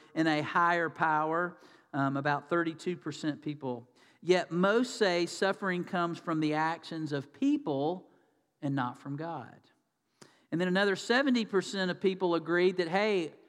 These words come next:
we have the free will to act against God's plans, even if we know those plans, even if we think we know some kind of moral code, we have the ability, the freedom to act against those.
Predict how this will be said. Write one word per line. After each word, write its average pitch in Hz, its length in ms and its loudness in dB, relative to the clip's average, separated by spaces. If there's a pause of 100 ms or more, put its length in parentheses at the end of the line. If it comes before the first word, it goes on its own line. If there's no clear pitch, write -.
(120)
we 214 260 4
have 214 260 2
the 170 80 -2
free 202 360 0
will 190 420 4
to - 220 -8
act 180 540 2
against 175 480 0
God's 180 320 4
plans, 175 460 0
even 208 220 0
if 247 120 2
we 240 160 0
know 214 220 2
those 202 180 0
plans, 196 380 -4
even 208 220 0
if 208 120 -6
we 202 120 0
think 208 300 -6
we 202 180 -2
know 190 320 0 (180)
some 190 180 -6
kind 185 200 0
of 175 80 0
moral 180 320 2
code, 175 320 0
we 180 160 0
have 170 320 -2
the 151 240 0 (260)
ability, 175 640 0
the 156 100 -6
freedom 160 540 0
to 156 200 -8
act 156 360 -2
against 151 580 -6
those. 110 460 -6